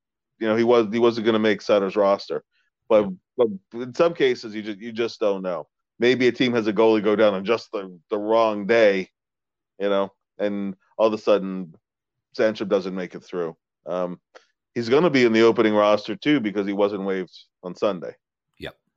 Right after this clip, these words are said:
Speaker 1: So an-, anybody who wasn't waived on Sunday, Hayden Hodgson is also there. Well, he, they're gonna be in the opening roster because they would have to, they would have, they would have had waived on Sunday, claimed on Monday for the rosters filed. So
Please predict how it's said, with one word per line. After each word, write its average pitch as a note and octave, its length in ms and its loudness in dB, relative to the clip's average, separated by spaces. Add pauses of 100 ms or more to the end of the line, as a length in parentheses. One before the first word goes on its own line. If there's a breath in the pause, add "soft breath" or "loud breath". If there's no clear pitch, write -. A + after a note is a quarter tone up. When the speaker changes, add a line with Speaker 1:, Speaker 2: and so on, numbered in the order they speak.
(160)
Speaker 1:
So G2 100 2
an-, A2+ 120 2
anybody C3+ 360 2
who B2+ 60 4
wasn't A#2+ 280 4
waived A2 200 2
on G2 100 -2
Sunday, A#2 400 0
Hayden G#2+ 300 -6
Hodgson G#2 540 -6
is F2+ 140 -10
also G2+ 460 -2
there. F2+ 280 -4 (340)
Well, G#2 260 2 (400)
he, G2 240 -4
they're G#2+ 160 0
gonna A2+ 200 0
be A2+ 120 2
in G#2+ 80 2
the A2+ 60 0
opening G#2+ 300 0
roster A2 460 0
because A2 300 -8
they G#2+ 60 -2
would G#2 100 -4
have A2 200 0
to, F#2+ 240 -4 (280)
they A2+ 80 -6
would A#2 100 2
have, A#2+ 240 2 (120)
they B2 100 0
would B2 180 2
have B2+ 80 -2
had A2+ 120 -2
waived A2+ 280 2
on G2+ 140 -2
Sunday, A2+ 380 2
claimed A2 340 0
on G2 120 -2
Monday G#2 420 -2 (440)
for G#2 120 -2
the G2+ 80 -2
rosters G2 480 0
filed. E2+ 500 -2
So F2+ 380 -4